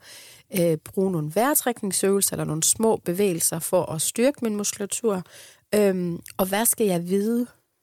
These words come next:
om alt det her, og hvordan tjekker jeg mig selv? Og sådan. Alt det, det finder man i den her, øh, det her online, øh,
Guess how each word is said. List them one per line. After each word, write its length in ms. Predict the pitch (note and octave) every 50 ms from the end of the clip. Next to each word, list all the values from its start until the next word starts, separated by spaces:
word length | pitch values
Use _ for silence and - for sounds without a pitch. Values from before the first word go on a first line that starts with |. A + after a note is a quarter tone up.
| _ _ -
om 260 | G3+ G3 G3 F#3+ - - _ _ _ _ _ _ _ _ _ -
alt 240 | G#3 F#3 G3 - -
det 80 | E3+
her, 200 | D#3+ F#3 E3+ D#3
og 80 | - E3
hvordan 240 | - F3 F#3+ G3 F3+
tjekker 280 | - - G3 F3+ F3
jeg 60 | D#3+
mig 120 | D#3+ D#3+ D3+
selv? 160 | - - E3
Og 60 | E3
sådan. 140 | - - - -
Alt 240 | C4 C#4+ C4 - -
det, 160 | A#3+ A3+ -
det 80 | G#3
finder 220 | - - A3+ G3 E3
man 160 | D#3+ D#3+ D#3+
i 40 | D#3
den 200 | - E3+ F3 F3
her, 260 | F3 F3 D#3+ D#3+ D#3+ - _ _ _ -
øh, 80 | E3+
det 200 | F3+ - - E3+
her 100 | E3+ F#3 - _ - -
online, 500 | - F3 F3+ F3+ F#3 F3+ E3 D#3+ E3 D#3+
øh, 160 | E3 D#3+ D#3+